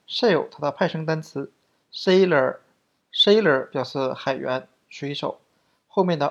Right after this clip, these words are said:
O R其实就是表示人的名词后缀儿。一个动词加上一个名词后缀儿，就变成了做这个动作的人。我们再看另外一个单词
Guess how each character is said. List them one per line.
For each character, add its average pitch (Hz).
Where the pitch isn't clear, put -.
O 185
R 160
其 -
实 147
就 160
是 143
表 135
示 139
人 135
的 151
名 151
词 -
后 170
缀 214
儿。 -
一 165
个 190
动 233
词 -
加 151
上 156
一 147
个 147
名 160
词 175
后 190
缀 226
儿， -
就 156
变 151
成 135
了 135
做 170
这 165
个 151
动 190
作 147
的 127
人。 135
我 -
们 143
再 156
看 156
另 175
外 190
一 143
个 135
单 143
词 135